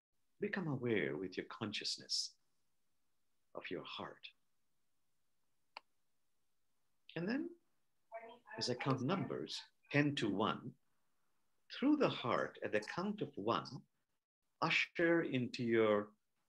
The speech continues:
sacred sanctuary, a place of absolute safety, astonishing beauty, a place of love, healing, and a place of infinite possibilities. So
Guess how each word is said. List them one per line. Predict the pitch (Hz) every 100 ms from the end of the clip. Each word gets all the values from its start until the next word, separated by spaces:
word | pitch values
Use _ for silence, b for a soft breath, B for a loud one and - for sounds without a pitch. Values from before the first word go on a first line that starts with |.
| _
sacred | - - - 165 175 - 156 160 143 -
sanctuary, | - - 143 135 - 78 67 58 - _ _ _ _ _ _ _ _ - _ _ _ _ _ -
a |
place | 131 147 139 -
of | 131 -
absolute | 233 254 - - 147 123 -
safety, | - - 123 - - - 82 69 B B
astonishing | 113 - - 214 190 139 120 101 82
beauty, | 127 135 - - - _ _ _ _ _ _ _ _ _ _ _ -
a |
place | - - -
of | - -
love, | 113 127 110 73 69 -
healing, | 185 113 67 - _ _ _ -
and | 117
a |
place | 113 - 143 135
of | -
infinite | 220 233 175 160 -
possibilities. | - - - 78 - - - - - _ _ _ _ _ _ _ _ -
So | - 143